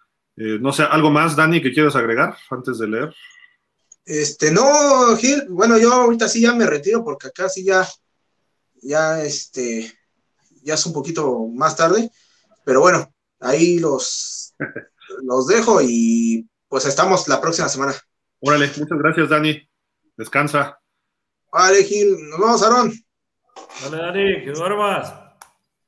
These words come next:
Speaker 2: Vale, gracias. Bye.
Speaker 1: Bye.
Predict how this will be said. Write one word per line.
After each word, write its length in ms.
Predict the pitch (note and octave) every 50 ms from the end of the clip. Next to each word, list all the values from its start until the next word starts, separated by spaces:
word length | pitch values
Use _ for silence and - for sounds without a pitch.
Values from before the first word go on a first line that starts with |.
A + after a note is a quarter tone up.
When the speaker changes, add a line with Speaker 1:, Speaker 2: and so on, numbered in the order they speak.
| _
Speaker 2:
Vale, 420 | - E3 F3+ G#3 G#3+ G3+ G#3 - _ _ _ _ _ _ -
gracias. 480 | D#3+ E3 F#3 A3 A3 A3+ G#3+ - - - - _ _ _ _ _ _ _ _
Bye. 200 | - E3+ G3+ -
Speaker 1:
Bye. 200 | B2+ C3+ C3+ _